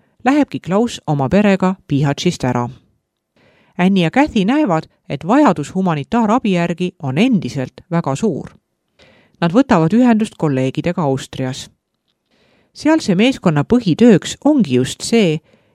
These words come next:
et nad korjavad Lääne-Euroopa pealt kokku humanitaarabisaadetisi ning seejärel veavad sorteeritud kauba edasi Ida-Euroopa riikidesse,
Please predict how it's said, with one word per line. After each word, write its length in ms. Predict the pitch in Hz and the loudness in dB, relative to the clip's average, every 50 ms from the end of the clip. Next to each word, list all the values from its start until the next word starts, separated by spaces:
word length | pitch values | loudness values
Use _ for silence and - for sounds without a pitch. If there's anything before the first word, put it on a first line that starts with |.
| _ - | _ -4
et 120 | 175 180 | -2 -2
nad 120 | 185 185 180 - | 0 -2 -2 0
korjavad 480 | - 262 285 277 220 170 143 139 143 - - - | 2 2 4 4 2 2 0 -2 -4 -6 -6 -4
Lääne-Euroopa 840 | - 180 214 247 262 226 175 131 127 127 135 180 208 214 - 190 170 | -2 0 2 2 2 2 0 0 -2 -2 -2 -2 -2 -2 0 0 0
pealt 220 | 175 170 165 160 | 0 0 -2 -2
kokku 480 | - - 135 139 _ - - 156 143 147 _ - - | -2 -4 -4 -4 _ -6 -6 -4 -4 -6 _ -6 -2
humanitaarabisaadetisi 1500 | 226 226 220 185 143 127 127 - 170 170 165 147 117 - 113 - - 190 208 214 175 131 - - 135 123 139 143 135 - _ _ _ _ _ _ _ _ _ _ - | 0 2 2 2 2 0 -2 -2 -2 -2 0 -2 -4 -6 -8 -6 -4 -2 -2 -2 -2 -4 -6 -8 -8 -8 -6 -8 -8 -10 _ _ _ _ _ _ _ _ _ _ -6
ning 180 | 160 156 151 - | -4 -4 -4 -2
seejärel 580 | - - 277 285 247 190 170 170 165 160 165 165 - | 0 2 4 4 6 4 4 4 2 0 0 0 2
veavad 300 | 202 254 277 254 196 170 | 2 4 4 4 0 0
sorteeritud 720 | - - 127 - - - 220 254 247 196 - - 110 - | -2 -6 -8 -4 -2 0 2 2 2 0 -2 -4 -10 -6
kauba 420 | - - 220 247 226 - 196 190 190 - _ _ _ | -2 2 2 2 4 4 2 2 0 -4 _ _ _
edasi 500 | - 147 151 180 202 196 - 202 196 - - | -2 0 2 2 2 2 0 -2 -4 -2 -2
Ida-Euroopa 720 | 156 160 160 208 214 180 135 117 - 143 151 156 - - 190 | -2 0 2 2 2 2 2 0 0 0 -2 -2 -2 -2 0
riikidesse, 720 | 170 143 - - - 139 - 135 131 - - - 143 | 0 -2 -2 -4 -6 -6 -4 -6 -6 -6 -6 -6 -6